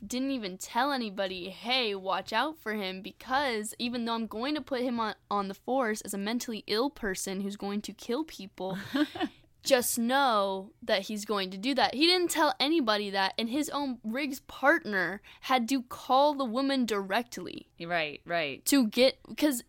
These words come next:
Speaker 1: they
Speaker 2: To get
Speaker 1: brought the
Speaker 2: analysis.
Speaker 1: psychiatrist in,
Speaker 2: Yeah.
Speaker 1: but there was no analysis.
Speaker 2: Right. Right. You're right.
Speaker 1: What was the point?
Speaker 2: You're right. Um,
Speaker 1: She was in there for two scenes.
Speaker 2: Well, and
Speaker 1: <laughs>
Speaker 2: then
Speaker 1: What was the point of her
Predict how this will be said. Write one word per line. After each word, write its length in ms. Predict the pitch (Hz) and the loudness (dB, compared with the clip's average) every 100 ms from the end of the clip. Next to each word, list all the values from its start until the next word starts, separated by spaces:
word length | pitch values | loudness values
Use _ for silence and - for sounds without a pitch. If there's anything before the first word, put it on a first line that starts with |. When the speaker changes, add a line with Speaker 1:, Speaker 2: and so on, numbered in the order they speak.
| - | -16
Speaker 1:
they 160 | 202 247 | 0 2
Speaker 2:
To 40 | 262 | 6
get 60 | |
Speaker 1:
brought 220 | 262 330 | 6 6
the 60 | 330 | 6
Speaker 2:
analysis. 260 | 320 302 - | 8 8 8
Speaker 1:
psychiatrist 520 | 285 359 - 285 - | 4 4 0 -4 0
in, 220 | 294 359 - _ | -2 -4 -10 _
Speaker 2:
Yeah. 120 | 196 277 | 2 6
Speaker 1:
but 140 | 453 | 8
there 100 | 311 | 6
was 140 | 311 | 4
no 160 | 302 311 | 2 4
analysis. 760 | 311 370 453 - - - - - | 4 2 0 -6 -10 -16 -16 -4
Speaker 2:
Right. 520 | 233 403 440 - - _ - _ _ - - | -2 0 -2 -6 -18 _ -20 _ _ -20 -6
Right. 320 | 196 269 554 - | 0 2 0 -4
You're 140 | 220 269 | -4 0
right. 460 | 415 554 - - - _ - | 0 0 -4 -10 -16 _ -14
Speaker 1:
What 160 | 233 247 | 0 2
was 100 | 330 | 2
the 80 | 349 | 0
point? 440 | 403 494 480 - | 0 2 0 0
Speaker 2:
You're 180 | 233 269 | 2 4
right. 500 | 311 539 285 - - - _ | 4 2 0 -4 -10 -12 _
Um, 480 | 254 254 233 202 - - - | 6 8 6 2 -8 -18 -14
Speaker 1:
She 160 | - 349 | -2 2
was 140 | 359 | 4
in 100 | 381 | 4
there 160 | 359 359 | 6 4
for 140 | 349 | 2
two 240 | - 349 359 | 0 0 0
scenes. 680 | 349 370 339 202 226 - - - - | -2 0 0 0 -4 -8 -12 -18 0
Speaker 2:
Well, 240 | 427 359 311 | 0 2 0
and 100 | 370 | 2
Speaker 1:
<laughs> 0 | |
Speaker 2:
then 200 | - 370 | 4 4
Speaker 1:
What 100 | 277 | 4
was 320 | 440 508 494 | 2 2 2
the 60 | - | 0
point 300 | - 480 480 | 0 2 2
of 60 | 415 | 2
her 280 | 170 196 | 0 0